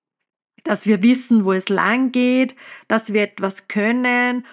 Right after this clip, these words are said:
und dass wir auch, äh, unsere eigenen Ziele verfolgen können. Als drittes Bedürfnis ist das Bedürfnis nach Selbstwerterhöhung beziehungsweise Selbstwertschutz.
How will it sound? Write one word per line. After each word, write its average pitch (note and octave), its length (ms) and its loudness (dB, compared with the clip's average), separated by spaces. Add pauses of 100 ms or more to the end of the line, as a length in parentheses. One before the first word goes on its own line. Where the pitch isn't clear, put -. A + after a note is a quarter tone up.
(100)
und A3+ 220 -4
dass G#3+ 300 -2
wir A3 440 0
auch, G3 420 -6
äh, G3+ 460 0 (840)
unsere A3 340 0
eigenen A3+ 640 0
Ziele A#3 680 2 (460)
verfolgen F#3 680 -2
können. D3 500 -8 (2250)
Als - 240 -4
drittes E4 480 0
Bedürfnis C#4+ 680 0
ist A#3+ 300 -6
das A3+ 140 -2
Bedürfnis C4 640 -2
nach G#3+ 220 -2 (180)
Selbstwerterhöhung A#3 1700 -2
beziehungsweise B3 800 -2
Selbstwertschutz. G3 1300 -6